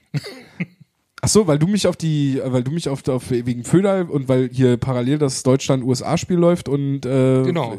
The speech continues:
Speaker 2: weil, weil, weil, wie ich Föderl bei der W M her, bisher finde.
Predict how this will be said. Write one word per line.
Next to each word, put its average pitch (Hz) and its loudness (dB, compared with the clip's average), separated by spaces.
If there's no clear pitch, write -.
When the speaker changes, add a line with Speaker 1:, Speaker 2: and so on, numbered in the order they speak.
Speaker 2:
weil, 120 0
weil, 120 2
weil, 120 0
wie 123 -4
ich - -10
Föderl 123 4
bei 120 2
der 117 2
W 117 0
M 117 -2
her, 117 2
bisher 113 0
finde. 110 -8